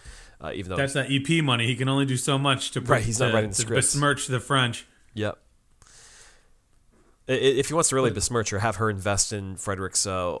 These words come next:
Speaker 1: whole, uh, scheme and then have her lose her money. <laughs>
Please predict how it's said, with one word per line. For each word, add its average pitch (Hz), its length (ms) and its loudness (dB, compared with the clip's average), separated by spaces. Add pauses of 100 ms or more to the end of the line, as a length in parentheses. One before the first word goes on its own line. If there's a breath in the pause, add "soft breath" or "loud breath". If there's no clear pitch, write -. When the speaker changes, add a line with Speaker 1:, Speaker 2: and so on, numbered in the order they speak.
Speaker 1:
whole, 95 420 -4
uh, 82 360 -4 (360)
scheme 95 480 0
and 90 120 -8
then 95 160 -6 (120)
have 98 140 -6
her 92 100 -8
lose 92 140 -8
her 85 100 -10
money. 87 280 -8
<laughs> - 60 -2